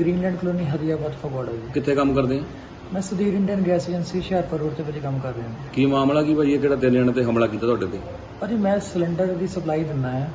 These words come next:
Speaker 1: ਮੈਂ ਰਾਣੀਪੁਰ ਪਿੰਡ ਸਪਲਾਈ ਦੇਣ ਗਿਆ ਸੀ ਤੇ ਉੱਥੇ ਇੱਕ ਕਸਟਮਰ ਆਇਆ ਜਿਨ੍ਹਾਂ ਨੂੰ ਮੈਂ ਕਿਹਾ ਕਿ ਇੱਕ ਮੈਨੂੰ ਡਿਲੀਵਰੀ ਦਾ ਡੀ ਏ ਸੀ ਕੋਡ ਦੇ ਦਿਓ। ਉਹ ਡੀ ਏ ਸੀ ਕੋਡ ਤੇ ਉਹਨਾਂ ਨਾਲ ਬਹਿਸ ਹੋ ਗਈ। ਉਹ ਕਹਿੰਦੇ, "ਅਸੀਂ ਨਹੀਂ ਦੇਣਾ, ਵੀ ਤੂੰ ਸਾਨੂੰ ਗਲਤ ਬੋਲਦਾ ਆ।"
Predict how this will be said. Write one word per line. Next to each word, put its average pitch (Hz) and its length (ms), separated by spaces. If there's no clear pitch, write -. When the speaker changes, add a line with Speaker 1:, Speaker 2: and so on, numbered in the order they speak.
Speaker 1:
ਮੈਂ 185 140
ਰਾਣੀਪੁਰ 180 340
ਪਿੰਡ 185 200
ਸਪਲਾਈ 160 380
ਦੇਣ 180 180
ਗਿਆ 139 200
ਸੀ 147 140
ਤੇ 185 120
ਉੱਥੇ - 220
ਇੱਕ 190 140
ਕਸਟਮਰ 175 340
ਆਇਆ 185 100
ਜਿਨ੍ਹਾਂ 180 240
ਨੂੰ 196 100
ਮੈਂ 190 100
ਕਿਹਾ 190 120
ਕਿ 202 100
ਇੱਕ 196 140
ਮੈਨੂੰ 196 200
ਡਿਲੀਵਰੀ 175 360
ਦਾ 208 100
ਡੀ 170 220
ਏ 180 60
ਸੀ 175 140
ਕੋਡ 170 280
ਦੇ 151 120
ਦਿਓ। 131 200
ਉਹ 202 40
ਡੀ 202 180
ਏ - 20
ਸੀ 226 160
ਕੋਡ 202 260
ਤੇ 214 100
ਉਹਨਾਂ 226 200
ਨਾਲ 220 160
ਬਹਿਸ 175 320
ਹੋ 185 40
ਗਈ। 175 100
ਉਹ 196 60
ਕਹਿੰਦੇ, 202 200
"ਅਸੀਂ 196 160
ਨਹੀਂ 170 200
ਦੇਣਾ, 190 200
ਵੀ 190 100
ਤੂੰ 185 120
ਸਾਨੂੰ 170 280
ਗਲਤ 139 200
ਬੋਲਦਾ 170 340
ਆ।" 151 180